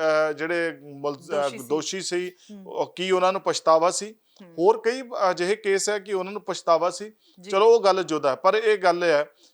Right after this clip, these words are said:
Speaker 1: ਮਨਜੀਤ ਸਿੰਘ ਜੀ ਕੇ ਹੋਰਾਂ ਦੀ ਵਾਪਸੀ ਹੋ ਗਈ।
Speaker 2: ਹੂੰ।
Speaker 1: ਹਲੇ ਇੱਕ ਦੋ ਵਾਪ-, ਮ, ਵਾਪਸੀਆਂ ਹੋਰ ਹੋਣਗੀਆਂ।
Speaker 2: ਹੂੰ।
Speaker 1: ਜੀ ਕੇ ਹੋਰਾਂ ਦੀ ਵਾਪਸੀ ਤੋਂ ਪਹਿਲਾਂ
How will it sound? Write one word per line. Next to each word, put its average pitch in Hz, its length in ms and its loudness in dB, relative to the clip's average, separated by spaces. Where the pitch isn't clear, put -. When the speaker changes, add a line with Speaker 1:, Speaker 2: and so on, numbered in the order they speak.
Speaker 1:
ਮਨਜੀਤ 165 280 -2
ਸਿੰਘ 220 220 -4
ਜੀ 165 200 -4
ਕੇ 185 140 -4
ਹੋਰਾਂ 175 220 -2
ਦੀ 180 80 -8
ਵਾਪਸੀ 147 400 -2
ਹੋ 135 140 -10
ਗਈ। 135 180 -20
Speaker 2:
ਹੂੰ। 185 440 -10
Speaker 1:
ਹਲੇ 185 100 4
ਇੱਕ 190 120 -2
ਦੋ 180 160 2
ਵਾਪ-, 156 300 4
ਮ, 160 240 -14
ਵਾਪਸੀਆਂ 160 400 4
ਹੋਰ 135 220 -4
ਹੋਣਗੀਆਂ। 113 460 -18
Speaker 2:
ਹੂੰ। 180 380 -20
Speaker 1:
ਜੀ 165 180 -4
ਕੇ 240 140 -2
ਹੋਰਾਂ 226 240 2
ਦੀ 233 80 -8
ਵਾਪਸੀ 208 320 4
ਤੋਂ 208 120 0
ਪਹਿਲਾਂ 196 480 0